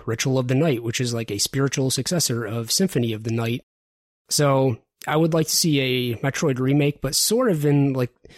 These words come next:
a two point five D style, like, um, Bloodstained. So I want, like, the real, like, pretty graphics, like, the, the phenomenal, like, art style, and just more, like, modern mechanics.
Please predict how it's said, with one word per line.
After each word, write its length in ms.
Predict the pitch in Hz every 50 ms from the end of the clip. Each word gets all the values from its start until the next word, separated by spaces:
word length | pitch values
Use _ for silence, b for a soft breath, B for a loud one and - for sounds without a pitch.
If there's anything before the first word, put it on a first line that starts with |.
| B B B B B B B -
a 80 | 147 -
two 240 | - - - 175 165
point 260 | - - 160 151 135
five 380 | - - 139 143 143 139 120 110
D 180 | 120 123 127
style, 640 | 127 - - - 135 135 139 143 147 156 139 - -
like, 280 | - 123 120 117 - -
um, 420 | 120 117 117 107 107 110 120 120 - _ _ _ _ _ - _
Bloodstained. 560 | 131 127 135 - - - 156 151 170 175 - - _ _ _ _ _ _ _ _ _ _ _ _ _ _
So 120 | - 147
I 40 | 147
want, 220 | 147 156 160 160 147
like, 160 | 139 135 -
the 100 | 139 123
real, 260 | 123 143 147 143 139
like, 240 | 131 127 127 - _
pretty 600 | - - - - 147 151 143 143 139 139 127 120 117
graphics, 880 | - 120 107 107 120 131 - - 127 120 120 120 120 117 - - -
like, 200 | 120 110 113 -
the, 80 | 123
the 180 | 110 107 110 110
phenomenal, 960 | 107 - - - - - - - 139 131 127 131 127 131 127 127 123 123 117
like, 220 | 113 117 117 - -
art 180 | 120 120 120
style, 540 | - - - - 117 117 120 120 123 120 117 b b b b b b b b b b b b _
and 220 | - 143 147 147 127
just 200 | 139 143 - -
more, 240 | 135 135 135 131
like, 200 | 123 123 120 -
modern 800 | - 120 120 123 123 123 123 113 120 123 113 117 113 113 120 113 - - _ _ _ _ _ _ _ -
mechanics. 760 | 131 123 - - 123 120 120 113 113 110 - - - -